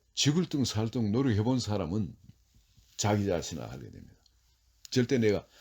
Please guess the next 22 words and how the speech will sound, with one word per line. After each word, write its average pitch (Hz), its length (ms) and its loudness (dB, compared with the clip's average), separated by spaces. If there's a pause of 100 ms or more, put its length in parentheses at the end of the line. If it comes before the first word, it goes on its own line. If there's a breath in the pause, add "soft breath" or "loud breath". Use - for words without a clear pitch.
(240 loud breath)
할 120 180 -2
수 82 180 -4
없구나. 73 400 -8 (1040 loud breath)
그리고 117 460 2 (1000)
구세주가 123 580 0
필요하다는 73 500 -8
걸 50 100 -18
압니다. - 500 -20 (800)
내가 107 360 2
아니고 92 400 -4 (1600)
바로 98 300 2
주님이 98 580 0 (640)
내 101 220 2
속에 107 360 2
들어오셔서 80 600 -4
나를 90 320 0
통해서 101 640 -6 (1160)
내, 98 280 2
나로서는 110 600 2
불가능했던 98 1400 -4
그 104 160 -4
삶을 95 540 -4